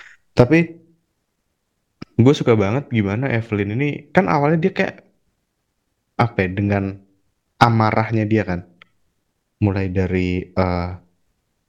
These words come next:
dia nyerahin Wayman, terus ngamuk di tempat laundrynya dia,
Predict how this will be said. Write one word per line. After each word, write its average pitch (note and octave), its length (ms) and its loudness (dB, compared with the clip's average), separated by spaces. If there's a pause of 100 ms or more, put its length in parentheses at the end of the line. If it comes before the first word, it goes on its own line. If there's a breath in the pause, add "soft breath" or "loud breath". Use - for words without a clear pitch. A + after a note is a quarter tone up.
(140)
dia F#2 480 2
nyerahin F2+ 960 -4
Wayman, G#2+ 720 0 (640 loud breath)
terus F#2 720 -2 (240)
ngamuk G2+ 480 0
di G2 240 2
tempat F#2 320 -6
laundrynya F#2+ 400 -2
dia, G#2+ 640 0